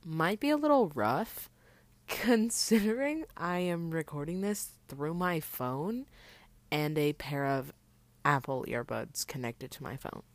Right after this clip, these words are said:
So let's just move past that and pretend it's good quality, because I'm gonna be talking about good quality topics. So once again,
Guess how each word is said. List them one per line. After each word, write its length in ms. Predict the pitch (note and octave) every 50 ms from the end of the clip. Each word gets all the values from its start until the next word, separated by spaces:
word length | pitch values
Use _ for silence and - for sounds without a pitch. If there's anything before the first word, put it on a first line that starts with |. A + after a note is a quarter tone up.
| _ _ - - - _ - - - - - - - - - - -
So 720 | - - - - A3 A3 A3 A3 G#3+ G#3+ G#3+ G#3+ G#3+ G#3+ G#3 - _ _ _ - - _ - - - - -
let's 200 | G#3+ A3 - -
just 300 | - E4 D#4+ - - - - - _ _ _ _ -
move 480 | E3+ E3 E3+ F3 G3 A#3+ B3+ - -
past 400 | - - E3+ C#3 C3+ - - -
that 340 | C#3 B2 A#2+ C3 D#3+ G#3+ - - _ -
and 680 | F#3+ G3 G3+ G3+ G3+ G3+ G#3 G#3 G#3 G#3 G#3 G#3 - _
pretend 420 | - A3+ - - A3 G#3 G#3+ G#3
it's 220 | A3 G#3 - - -
good 260 | - D#3+ E3 F#3 F#3
quality, 640 | - - E3 B2+ C3 C3+ C3 D3 E3+ F#3+ G#3 A3
because 320 | G#3 G3 F#3 G3 F#3+ F3 F#3+
I'm 200 | F#3+ G3 G3 F#3+
gonna 200 | F3+ F#3 G3 G3
be 100 | G#3 G#3
talking 280 | - F3+ D#3+ F3 F#3
about 280 | G#3 A3 A3+ F#3 - -
good 260 | G#2 A2 B2 D3 -
quality 440 | - - C3+ B2+ D3 E3+ F#3+ G#3+ A3+
topics. 720 | - C4+ C#4+ D#4+ - - D3+ G#2 - - - - - - - - - - - - - - - _
So 220 | - - - A#3 A#3+
once 320 | A#3+ C4 C#4+ D4 - -
again, 440 | D#4 - F3+ D3+ C3+ B2+ D3 E3